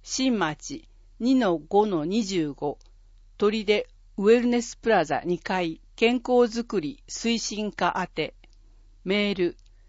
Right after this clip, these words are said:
ダブリューイーエルエルエヌイーエスエスアットマークシーアイティーワイドット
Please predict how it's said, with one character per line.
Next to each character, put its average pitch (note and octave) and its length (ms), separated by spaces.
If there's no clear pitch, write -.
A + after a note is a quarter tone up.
ダ G3 200
ブ A#3 140
リ A#3+ 80
ュ A#3+ 100
ー - 20
イ A3+ 420
ー F3+ 60
エ F#3 60
ル G#3 160
エ G3+ 120
ル D3+ 260
エ F#3+ 140
ヌ A3 140
イ A3 340
ー F3 60
エ E3+ 60
ス - 240
エ E3+ 100
ス - 300
ア F#3 100
ッ G3 60
ト A#3 100
マ A#3 220
ー F3 40
ク - 260
シ C4 340
ー C4 80
ア B3+ 60
イ E3+ 100
テ G#3+ 100
ィ G#3 60
ー G#3 60
ワ G3 180
イ D3+ 220
ド F#3 120
ッ - 40
ト F#3 220